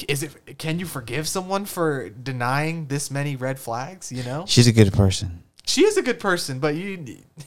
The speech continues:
Speaker 1: <laughs> when you're paired up with A J, you cannot
Speaker 2: Yeah,
Speaker 1: be a good
Speaker 2: exactly.
Speaker 1: person,
Speaker 2: Yeah.
Speaker 1: you know? And Zach Cregger, I don't know if it was lovingly, but referred to the character as a fucking idiot. She doesn't understand what she's,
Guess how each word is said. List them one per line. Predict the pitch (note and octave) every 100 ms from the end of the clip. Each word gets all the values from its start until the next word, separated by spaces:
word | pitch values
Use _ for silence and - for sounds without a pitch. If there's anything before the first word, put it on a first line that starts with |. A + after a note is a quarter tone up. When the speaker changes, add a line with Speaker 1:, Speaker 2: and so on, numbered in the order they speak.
| -
Speaker 1:
<laughs> | - - _ - -
when | F3
you're | F3+
paired | - A#3 A3+
up | A3
with | F3+
A | F3 G#3
J, | F3 D#3
you | D3
cannot | - D#3 D#3 - C3
Speaker 2:
Yeah, | E3 F3 D3
Speaker 1:
be | D3
a |
good |
Speaker 2:
exactly. | D#3 C3 A#2
Speaker 1:
person, | F3 - A#2+
Speaker 2:
Yeah. | G#2+ G2+
Speaker 1:
you | A#2+
know? | D#3
And | D#3 C3+ - - - - - -
Zach | C3 D#3+ E3+
Cregger, | - E3+ D#3+ D#3+ D#3
I | C#3 C3+
don't | D3
know |
if | C3 B2+
it |
was | A2 A2
lovingly, | C#3+ E3 C3 A#2+ A#2+
but | A#2+ A2+
referred | B2 D3+ D3 C#3+
to | C#3
the | B2
character | D3 C3 C3 A#2+
as | A2+ A2 G#2+
a | C3+
fucking | - A#2 - C3+
idiot. | D3+ F3 A2+ - _
She | - B2+
doesn't | B2 C3+ D3
understand | D3 D3 - C#3 C#3
what | C#3
she's, | D3 C#3 C#3